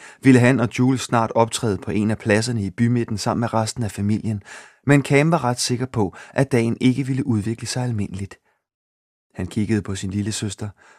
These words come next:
"Hvad så nu?" Selvom hun var yngre end ham, accepterede han, at det var hende, der var den mest fremmelige, når det kom til eventyr og oplevelser på kanten af almindelige normer. Hun smilede glad.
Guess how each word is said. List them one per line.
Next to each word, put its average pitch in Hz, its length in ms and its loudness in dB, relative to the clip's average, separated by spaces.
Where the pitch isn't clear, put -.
"Hvad 104 160 -6
så 131 120 -4
nu?" 123 220 0
Selvom 95 320 -6
hun 101 180 0
var 104 120 -2
yngre 113 300 -2
end 95 80 -6
ham, 107 220 -2
accepterede 151 640 0
han, 110 140 0
at 104 80 -4
det 110 120 -2
var 101 60 0
hende, 123 320 2
der 139 120 -4
var 139 140 -2
den 127 140 0
mest - 240 -2
fremmelige, 110 540 -2
når 123 80 2
det 123 120 2
kom 107 200 4
til - 220 0
eventyr 120 440 0
og 113 100 6
oplevelser 120 540 4
på 92 120 -10
kanten 110 380 -2
af 107 40 2
almindelige 104 480 -2
normer. 90 400 -6
Hun 95 140 -6
smilede 101 440 -4
glad. 98 220 -8